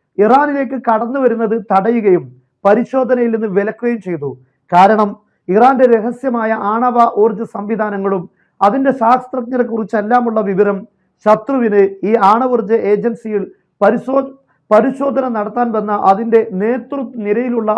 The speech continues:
ആളുകൾ ചോർത്തിക്കൊടുത്തു എന്നാണ്. അതുകൊണ്ട് തന്നെ ഇറാന് ഇപ്പോൾ വലിയൊരു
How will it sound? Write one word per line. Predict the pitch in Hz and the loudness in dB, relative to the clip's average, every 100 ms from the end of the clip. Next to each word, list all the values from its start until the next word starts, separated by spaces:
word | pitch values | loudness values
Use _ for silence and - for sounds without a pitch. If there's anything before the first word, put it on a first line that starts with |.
| 190 | 2
ആളുകൾ | 202 196 202 185 - _ _ | 2 2 0 -2 -10 _ _
ചോർത്തിക്കൊടുത്തു | 214 226 247 254 220 196 175 190 | 2 2 2 -4 -4 -4 -2 -2
എന്നാണ്. | 170 156 123 _ _ 180 | 0 -2 -4 _ _ 0
അതുകൊണ്ട് | 185 247 240 226 | 2 2 2 -2
തന്നെ | 202 202 - 180 | -4 -6 -2 0
ഇറാന് | 202 220 214 196 - _ _ - 220 | 4 4 4 2 0 _ _ 0 2
ഇപ്പോൾ | 220 262 233 220 | 4 0 0 -2
വലിയൊരു | 240 262 | -2 -2